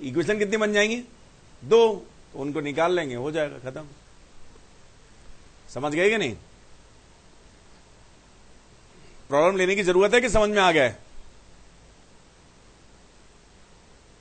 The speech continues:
हैं? जरूरत है, ये भगवान, क्या कैलकुलेशन करवाओगे यार। एक बहुत आसान सी प्रॉब्लम ले लेता हूं,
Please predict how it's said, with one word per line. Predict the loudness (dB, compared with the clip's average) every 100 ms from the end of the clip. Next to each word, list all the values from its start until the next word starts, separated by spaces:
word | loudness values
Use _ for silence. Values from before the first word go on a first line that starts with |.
| -20 -20 -20 -20 -20 -6
हैं? | -2 -2 -2 -18 -20 -20 -20 -20 -20 -20 -20 -20 -20 -20 -20 -20 -20 -20 -20 -20 -20 -20 -20 -20 -20 -20 -20 -16
जरूरत | -12 -12 -10
है, | -10
ये | -8
भगवान, | -10 -8 -10 -12 -18 -20 -20 -20 -20 -20 -20 -20 -20 -20 -20 -20 -12
क्या | -10
कैलकुलेशन | -8 -8 -8 -10 -8
करवाओगे | -6 -4 -4 -4
यार। | -4 -4 -8 -20 -20 -20 -20 -20 -20 -18 -8
एक | -4
बहुत | -2 0
आसान | 0 -2 -6
सी | -6
प्रॉब्लम | -4 -2 -2
ले | -4
लेता | -6
हूं, | -10